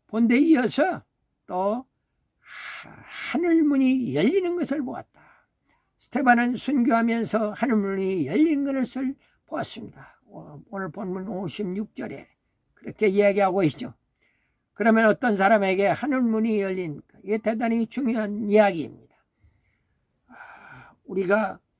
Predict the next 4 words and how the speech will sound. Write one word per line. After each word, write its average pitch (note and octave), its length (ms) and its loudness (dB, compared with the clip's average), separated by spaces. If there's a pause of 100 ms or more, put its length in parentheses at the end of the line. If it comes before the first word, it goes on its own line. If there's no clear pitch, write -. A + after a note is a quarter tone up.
(220)
기도할 G#3 400 2
때에 F#3 560 0 (840)
하늘문을 B3+ 720 2
열어달라고 G3 960 0